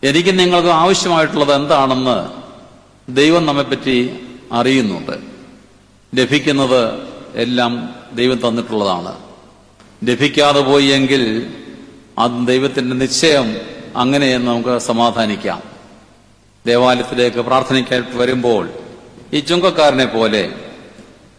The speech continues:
സ്വർഗത്തേക്ക് നോക്കാൻ പോലും ധൈര്യപ്പെടാതെ നമ്മുടെ പ്രാർത്ഥനകളും അപേക്ഷകളും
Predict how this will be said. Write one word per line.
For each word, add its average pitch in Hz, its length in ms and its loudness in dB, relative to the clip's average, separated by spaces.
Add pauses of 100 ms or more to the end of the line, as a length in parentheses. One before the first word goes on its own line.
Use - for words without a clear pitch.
(480)
സ്വർഗത്തേക്ക് 175 680 2
നോക്കാൻ 165 320 4
പോലും 143 600 2 (680)
ധൈര്യപ്പെടാതെ 117 880 0 (880)
നമ്മുടെ 123 160 0
പ്രാർത്ഥനകളും 135 680 0
അപേക്ഷകളും 135 680 2